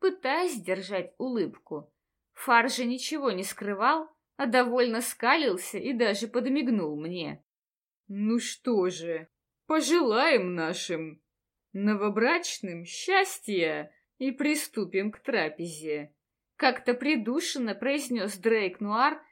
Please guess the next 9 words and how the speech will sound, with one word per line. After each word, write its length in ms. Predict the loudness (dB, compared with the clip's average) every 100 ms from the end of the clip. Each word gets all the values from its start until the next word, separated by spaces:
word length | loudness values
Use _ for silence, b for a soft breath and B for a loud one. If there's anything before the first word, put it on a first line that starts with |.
| b
подавая 500 | -2 0 0 2 0
знак 400 | 0 -2 -6 -6
лакеям. 800 | -2 -4 -4 -2 0 -2 -6 -14 _ _ _ _ _ _
Какое-то 640 | 2 2 6 6 6 2
время 360 | 4 4 4 0
все 240 | -2 -4
молчали, 840 | 0 0 0 -2 0 2 0 -6 -12 _
наслаждаясь 800 | -6 0 0 0 -2 0 -2 -4
трапезой. 800 | 2 2 2 -8 -6 -6 -8